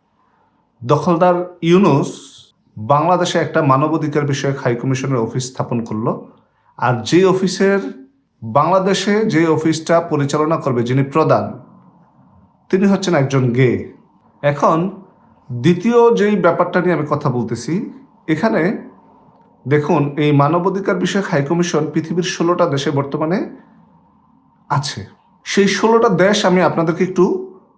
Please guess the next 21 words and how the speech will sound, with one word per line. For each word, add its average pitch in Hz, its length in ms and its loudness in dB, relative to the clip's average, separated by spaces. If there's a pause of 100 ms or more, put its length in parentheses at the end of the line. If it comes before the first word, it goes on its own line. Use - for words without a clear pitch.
(600)
পরে 190 220 2
শোনাইতে 170 440 0
চাই 139 300 2
যে 185 240 -4
এই 170 240 4
ষোলোটা 160 400 -2
দেশে 143 520 -4 (800)
মানবাধিকার 151 540 0
বিষয়ক 143 300 -2
হাই 139 100 0
কমিশন 131 340 -2
আছে। 110 280 -8 (600)
আগামী 160 340 2
তিন 170 260 2
বছরের 185 360 2
জন্য 160 220 0
তারা 139 400 2 (460)
চুক্তিটা 151 400 -2
স্বাক্ষর 143 420 -4
করেছে। 139 540 -4 (1200)
তো 127 100 -6